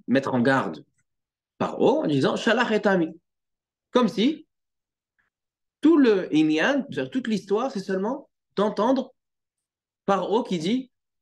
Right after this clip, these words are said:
J'accepte. » Ma question, elle est très simple. Akadosh Baruch Hu, il est tout-puissant. Il a en-, renversé l'Égypte. Il a fait dix plaies. Il a besoin d'attendre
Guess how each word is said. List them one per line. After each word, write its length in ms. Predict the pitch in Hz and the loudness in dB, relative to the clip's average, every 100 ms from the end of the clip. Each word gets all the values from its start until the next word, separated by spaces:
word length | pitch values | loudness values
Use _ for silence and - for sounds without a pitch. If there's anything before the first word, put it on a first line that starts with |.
| _ | _
J'accepte. » 540 | 127 185 - 98 - _ _ _ _ _ _ _ | -4 -4 -6 -12 -14 _ _ _ _ _ _ _
Ma 120 | - 151 | -10 -4
question, 300 | 180 233 220 | -2 -2 -2
elle 60 | |
est 40 | 190 | -2
très 140 | 185 | -4
simple. 240 | 180 135 _ _ _ _ _ _ _ _ _ _ _ _ _ _ | -6 -10 _ _ _ _ _ _ _ _ _ _ _ _ _ _
Akadosh 280 | 139 196 220 | -2 0 4
Baruch 280 | 208 196 190 | 4 4 4
Hu, 240 | 233 202 - _ _ _ _ - | 2 0 -4 _ _ _ _ -2
il 100 | 180 | 0
est 80 | |
tout-puissant. 580 | 196 190 175 143 113 87 _ _ - - - - - _ - | -2 -4 -6 -4 -6 -6 _ _ -14 -14 -14 -18 -20 _ -2
Il 120 | 160 | 2
a 80 | 208 | 2
en-, 200 | 196 165 | 0 0
renversé 460 | 220 214 - 220 | 2 2 2 2
l'Égypte. 540 | 190 151 147 - - _ _ | 2 0 -4 -8 -16 _ _
Il 120 | 165 | -6
a 40 | 180 | -4
fait 140 | 208 | -2
dix 160 | 165 185 | -4 -4
plaies. 320 | 185 165 - - _ _ _ _ - | -2 -4 -4 -12 _ _ _ _ -4
Il 120 | 127 | -2
a 40 | |
besoin 260 | 131 139 240 | 0 -2 -2
d'attendre 540 | 170 131 233 233 151 | -4 -6 -8 -8 -10